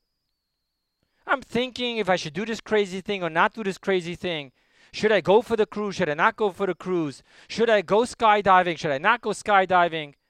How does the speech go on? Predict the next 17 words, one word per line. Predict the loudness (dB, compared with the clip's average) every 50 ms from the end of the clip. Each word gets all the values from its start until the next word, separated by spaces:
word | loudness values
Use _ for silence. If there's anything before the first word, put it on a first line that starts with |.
| _ _ _ _ _ _ _ _ _ _ _ _ _
Very | -2 0 2 2 2 0
seldom, | -4 -2 4 4 6 6 6 4 2 2 2
if | -4 _ _
ever, | 2 2 2 2 4 2
have | 4 4
I | 2
ever | 0 0 0 0 0 0
heard | 0 0 -2 -2
someone | -2 -2 -2 0 0 0 -2
say, | -6 -4 0 2 2 2 2 0 -6 _ _ _ _ _ _ _
"yolo, | -6 6 8 10 10 10 10 10 8 8 6 2 _ _
let's | 0 0 0
keep | -2 -8 -8 -6
Shabbat." | -2 -2 0 0 -2 -4 _ -14 _ _ _ _ _ _ _ _ _ _ _ _ _ _ _ _ _ _ _ _ _ _ _ _ _ _ _ _ _
Usually | -6 -2 0 0 0 0 -2 -4 -6 -4 -2 -2 0 0
it's, | -2 -2 -4 2
"yolo, | 8 8 10 10 10 10 8 8 8 6